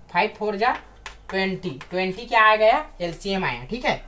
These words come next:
तो एलसीएम को आप लिखेंगे equal टू ट्वेंटी का ट्वेंटी लिख देना, एलसीएम आया है उसको लिख दिए नीचे में, ठीक है। अब देखो ऊपर में क्या क्या बचा है, Numerator three है तो थ्री लिखेंगे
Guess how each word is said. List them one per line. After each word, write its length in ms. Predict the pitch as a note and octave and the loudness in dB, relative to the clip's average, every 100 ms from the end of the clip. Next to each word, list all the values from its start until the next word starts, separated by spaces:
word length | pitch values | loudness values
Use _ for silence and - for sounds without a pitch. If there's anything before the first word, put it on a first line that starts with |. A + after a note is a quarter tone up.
| - - - | -18 -18 -12
तो 100 | F3+ | -4
एलसीएम 420 | F#3+ G3 G3+ A#3 B3 | -4 -4 -2 -2 -2
को 100 | A#3+ | -2
आप 140 | G3+ | -2
लिखेंगे 360 | F#3+ G#3+ G#3 G3 | -4 -6 -6 -6
equal 300 | F3+ G3 G3 | -8 -6 -6
टू 140 | A3 C4 - - - - - - | -8 -10 -14 -20 -20 -20 -20 -12
ट्वेंटी 360 | F#3 F3 A3+ | -8 -8 -6
का 100 | A3 | -6
ट्वेंटी 380 | G#3+ F#3+ F3 G#3+ | -4 -4 -6 -6
लिख 140 | G#3+ G3 | -6 -6
देना, 180 | G3 F3+ | -6 -6
एलसीएम 380 | E3 D3+ F#3+ G3 | -8 -6 -4 -2
आया 160 | F#3 | -2
है 100 | E3+ | -4
उसको 200 | F3+ - | -6 -8
लिख 180 | F#3+ G#3 | -4 -4
दिए 260 | F#3+ G#3 G3 | -4 -4 -4
नीचे 300 | F3+ E3+ G#3+ | -6 -2 -2
में, 140 | G3 G3 - - - | -2 -8 -16 -18 -12
ठीक 120 | A#3 | -8
है। 180 | - - - - | -8 -10 -10 0
अब 140 | A3+ | 0
देखो 240 | A#3 A3+ G#3+ | 0 0 -2
ऊपर 260 | G3+ F#3 | -2 -2
में 100 | A#3 | -2
क्या 160 | G#3+ G3+ | -2 -2
क्या 160 | G#3 G3+ | -2 -4
बचा 260 | F#3 G3 | -4 -4
है, 200 | F#3+ G#3 A3 - - - - F3+ | -6 -6 -12 -16 -20 -20 -16 -8
Numerator 540 | G3 A3+ B3 A#3 A#3+ | -4 -2 0 0 -2
three 180 | G#3+ - | -4 -4
है 280 | B3+ A#3+ A3 | -2 2 0
तो 220 | A3 G3 F#3 | 0 -6 -8
थ्री 200 | - A#3 | -6 -4
लिखेंगे 580 | A#3 A3+ A3 G3+ G3 | -4 -2 -2 -2 -6